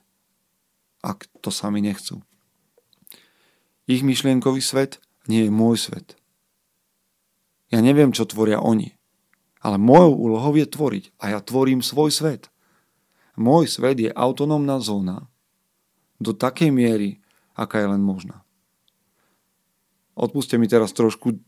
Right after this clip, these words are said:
ten slovník, ale táto autonómna zóna, môj život, podľa mojich predstav, to je pre mňa posvetný priestor, pretože v ňom žijú moji blízky, moja rodina a moji priatelia.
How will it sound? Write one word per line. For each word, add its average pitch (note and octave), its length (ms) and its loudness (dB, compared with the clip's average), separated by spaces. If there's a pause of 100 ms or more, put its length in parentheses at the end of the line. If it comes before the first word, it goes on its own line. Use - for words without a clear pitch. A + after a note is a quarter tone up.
(380)
ten A2 120 0
slovník, A#2+ 440 4
ale A2 240 4 (960)
táto B2+ 320 2
autonómna C#3 560 2
zóna, A#2+ 400 0
môj B2+ 480 2
život, G2 320 -8
podľa G#2+ 240 0
mojich B2 320 -2
predstav, - 480 -8 (800)
to D3 160 8
je D3 80 6
pre B2 240 2
mňa A#2+ 160 0
posvetný A2 560 -6
priestor, G2 560 -8 (480)
pretože G#2 400 -2
v G#2 80 -2
ňom B2 240 2
žijú G2+ 240 -4
moji B2+ 240 2
blízky, A#2+ 400 -2
moja A2+ 320 0
rodina G#2+ 320 -2
a G2+ 80 -10
moji G2+ 240 -4
priatelia. - 560 -14